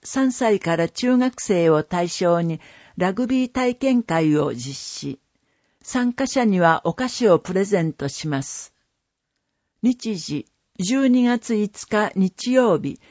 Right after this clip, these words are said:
午前九時半受付。場所、東釧路運動公園野球場。その他、運動できる服で帽子と運動靴、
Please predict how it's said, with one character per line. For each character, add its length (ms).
午 160
前 260
九 160
時 160
半 420
受 240
付。 480
場 160
所、 380
東 480
釧 340
路 200
運 260
動 200
公 340
園 300
野 140
球 340
場。 500
そ 220
の 160
他、 320
運 220
動 240
で 140
き 160
る 140
服 300
で 280
帽 240
子 180
と 200
運 220
動 280
靴、 380